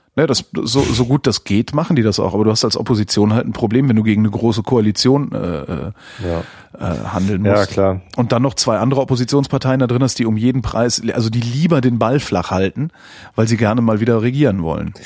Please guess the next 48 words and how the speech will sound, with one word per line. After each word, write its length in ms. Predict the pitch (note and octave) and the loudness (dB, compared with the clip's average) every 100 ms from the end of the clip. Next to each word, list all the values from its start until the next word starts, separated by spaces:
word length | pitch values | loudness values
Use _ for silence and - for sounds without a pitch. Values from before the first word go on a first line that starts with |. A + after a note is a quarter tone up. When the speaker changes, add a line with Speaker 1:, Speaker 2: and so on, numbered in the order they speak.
| - | -8
Speaker 2:
Den 120 | - A#2+ | -2 2
habe 140 | D#3+ | 2
ich 40 | C3+ | 0
letztens 300 | C3+ C3 A#2 | 0 -2 -2
in 60 | |
der 80 | G2 | -4
Tagesschau 460 | - D3+ G3+ - E2+ | -4 -6 -6 -6 -6
gesehen, 220 | E2+ F2 | -6 -6
den 120 | F2 | -4
Martin 260 | E2+ E2 F2+ | -6 -6 -8
Delius. 280 | F2 F2 | -4 -2
Speaker 1:
Ja. 40 | F2 | -4
Speaker 2:
Das 120 | F#2 | -4
fand 180 | A2+ A2 | -6 -6
ich 80 | - | -8
ganz 180 | F#2 | -8
nett, 160 | A#2+ A#2+ - - _ | -6 -6 -10 -20 _
weil, 440 | - F#2 F#2 F#2 F2+ | 0 2 4 2 0
äh, 180 | - F#2 | -2 -2
meine 240 | F#2 F2 E2+ | -2 -2 -2
Töchter 400 | C3 - F#2+ - - - | -4 -2 -2 -4 -10 -6
dabei 340 | F2+ F2+ F2 | -2 0 0
waren 140 | G#2 | 0
und 120 | F#2 F#2 | -2 -2
die 80 | |
haben 160 | F2+ G2 | -2 0
den 100 | G2+ | -2
erkannt. 400 | F2+ - A#2 G#2 | -4 -4 -4 -2
<laughs> 100 | A2+ F#4+ - - | -2 -2 -6 -6
Ich 60 | - | -4
glaube, 140 | A2 | -2
das 80 | G2 | -2
erste 260 | A2 A2 A2+ | -2 -2 0
Mal, 160 | G#2+ - - F#3+ D3 | -2 -2 -8 -10 -2
dass 200 | G#2+ - | -2 2
sie 160 | G2+ | 2
in 160 | G2 G2+ | 2 2
der, 120 | G2 - - | 0 -2 -6
im, 260 | G#2+ F#2+ - | -4 -4 -4
im 140 | F#2 | -4
Fernsehen 420 | - G2 A#2 A2+ | 0 0 2 2
jemanden 240 | G2+ G#2+ G#2+ | 2 0 -2
gesehen 240 | F#2 G#2+ | -2 0
haben, 100 | G2 | 0
den 140 | G2 | 0
sie 80 | F#2+ | 0
persönlich 440 | F#2 F#2 F#2+ F#2 - | 0 0 2 0 -2
kannten, 400 | F#2+ F#2 F2+ | -2 -2 -4